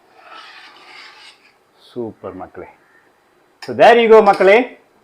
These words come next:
பள்ளிப்பாளையம் சிக்கன் பிரியாணி for you. நீங்களும் இதே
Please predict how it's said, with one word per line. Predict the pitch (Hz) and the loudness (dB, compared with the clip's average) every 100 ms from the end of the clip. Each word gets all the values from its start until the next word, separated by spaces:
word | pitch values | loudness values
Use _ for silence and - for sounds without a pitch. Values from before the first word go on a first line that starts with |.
| _ _ _ _ _ _ _ _ _ _ | _ _ _ _ _ _ _ _ _ _
பள்ளிப்பாளையம் | 156 226 262 - 202 190 240 - | -4 0 -2 0 2 2 0 -4
சிக்கன் | 190 214 185 | -6 -4 -4
பிரியாணி | 165 170 170 160 147 | -2 -2 -2 -6 -8
for | 131 196 | -4 -2
you. | 277 - _ _ _ _ _ 160 | -4 -6 _ _ _ _ _ -12
நீங்களும் | 190 202 175 | -6 -2 -2
இதே | 160 | 0